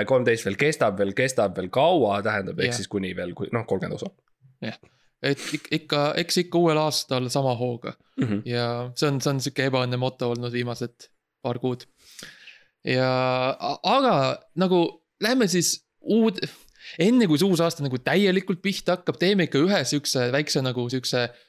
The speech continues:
Speaker 1: nagu siukse sildosa, nagu meile
Speaker 2: Mhm.
Speaker 1: meeldib öelda, siuksed nagu, et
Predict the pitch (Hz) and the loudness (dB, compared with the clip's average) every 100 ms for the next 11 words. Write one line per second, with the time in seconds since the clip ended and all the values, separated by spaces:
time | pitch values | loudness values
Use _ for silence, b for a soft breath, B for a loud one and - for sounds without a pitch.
0 | B - 143 131 143 143 117 - 190 156 | B -8 -2 -2 0 0 0 2 4 4
1 | 123 131 120 117 117 120 113 107 98 117 | 2 2 0 -2 -6 0 0 0 -2 -4
2 | 117 120 117 131 135 123 120 120 B B | -4 -4 -6 -6 -6 -4 -4 -4 B B
3 | B B B B 127 - | B B B B -10 -8